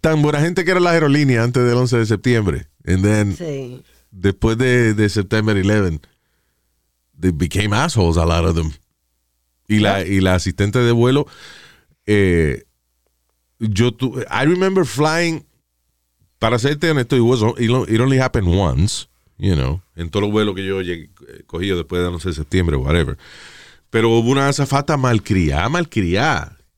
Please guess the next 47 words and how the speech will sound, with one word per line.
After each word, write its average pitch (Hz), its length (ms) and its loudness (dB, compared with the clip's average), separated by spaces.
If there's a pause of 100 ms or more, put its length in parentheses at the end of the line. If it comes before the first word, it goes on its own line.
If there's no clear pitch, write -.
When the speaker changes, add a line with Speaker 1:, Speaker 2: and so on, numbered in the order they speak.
(160)
Speaker 1:
que - 120 -4
la 95 140 0
tipa, 123 420 0 (760)
este, 95 840 2 (360)
yo 107 200 0
venía 117 140 2
y 123 40 2
decía, 113 200 0
"Excuse 147 460 -2
me", 127 240 -2 (760)
y 104 400 0
ella 107 160 0
no 135 60 0
estaba 139 200 0
haciendo 143 300 -4
nada, 151 180 2
nada 123 120 -2
más 110 140 -4
que 110 100 -16
caminando 117 340 -2
por 113 100 -2
el 110 80 -4
sitio, 104 240 -2 (580)
you 92 160 -4
know, 82 100 2
pues 90 160 0
yo 90 100 0
quería 107 200 0
algo 107 140 2
de 101 80 2
tomar. 104 340 -4 (140)
Speaker 2:
Ajá. 151 380 -10 (400)
Speaker 1:
Pues 87 120 -10
me 95 60 -2
había 98 160 2
quedado 104 240 -2
dormido 104 320 -2
para - 140 -4
la - 40 -8
comida, 180 380 -2
eso 131 160 -6
no 117 80 -6
me 113 80 -8
tuvieron 98 300 -4
que 87 80 -8
servir 73 280 -6
comida. - 340 -18